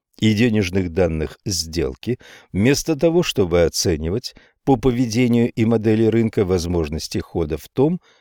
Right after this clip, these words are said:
или ином направлении. Он торгует из чувства мести, словно пытается отыграться на рынке за отнятое им. Он не разворачивает позицию, хотя явно чувствует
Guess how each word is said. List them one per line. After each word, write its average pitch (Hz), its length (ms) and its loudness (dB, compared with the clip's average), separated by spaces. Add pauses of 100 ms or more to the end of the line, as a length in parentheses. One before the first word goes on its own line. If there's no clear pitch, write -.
(100)
или 98 340 2
ином 87 280 0
направлении. 76 720 -4 (840)
Он 135 260 4
торгует 151 600 2
из 120 80 0
чувства - 600 0 (120)
мести, 101 680 -2 (260)
словно 107 460 2
пытается 104 600 2
отыграться 101 640 -2
на 76 120 -4
рынке 71 440 -8 (200)
за 113 280 0 (100)
отнятое 117 680 0
им. 85 360 -6 (960)
Он 131 220 6
не 135 140 6
разворачивает 123 960 2
позицию, 78 640 -4
хотя 101 280 -2
явно 92 500 0
чувствует - 720 -10